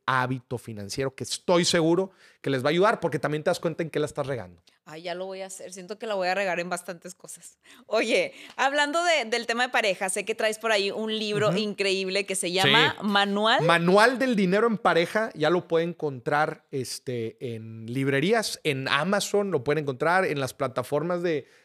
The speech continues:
Speaker 1: las principales tiendas, eh, en línea también lo pueden encontrar. Si no, si no quieren complicársela, busquen en Amazon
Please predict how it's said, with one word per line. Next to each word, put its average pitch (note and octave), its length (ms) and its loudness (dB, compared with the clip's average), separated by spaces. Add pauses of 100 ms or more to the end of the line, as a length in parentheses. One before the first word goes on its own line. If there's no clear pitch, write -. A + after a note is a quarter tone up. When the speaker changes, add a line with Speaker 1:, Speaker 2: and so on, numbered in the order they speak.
(120)
Speaker 1:
las C3+ 180 -4
principales C#3 640 -4
tiendas, E3 640 0
eh, A#2+ 400 -2
en C3 160 -6
línea D3+ 300 -2
también C#3 140 -2
lo C3+ 80 -2
pueden D3 120 0
encontrar. G3+ 240 2
Si - 120 -6
no, D3+ 260 0
si C3+ 140 -10
no C3+ 120 -4
quieren C3+ 320 0 (280)
complicársela, C3 640 0
busquen C3 400 -4
en B2 120 -6
Amazon G3 540 -2